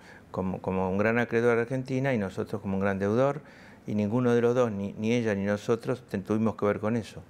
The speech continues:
Así que Cristalina Georgieva se muestra así, pero hay un directorio en el fondo, y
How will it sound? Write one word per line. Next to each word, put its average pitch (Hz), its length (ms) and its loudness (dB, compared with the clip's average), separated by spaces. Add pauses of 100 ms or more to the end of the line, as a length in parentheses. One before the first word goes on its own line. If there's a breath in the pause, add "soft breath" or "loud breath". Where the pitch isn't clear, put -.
(920 loud breath)
Así 113 200 -2
que 123 100 2
Cristalina 120 400 2
Georgieva 131 420 2
se 123 140 -4
muestra 117 280 2
así, 104 200 -4
pero 113 160 2
hay 160 60 4
un 165 100 0
directorio 101 480 0
en 90 60 0
el 87 60 -6
fondo, 98 460 -4 (760 loud breath)
y 90 640 -4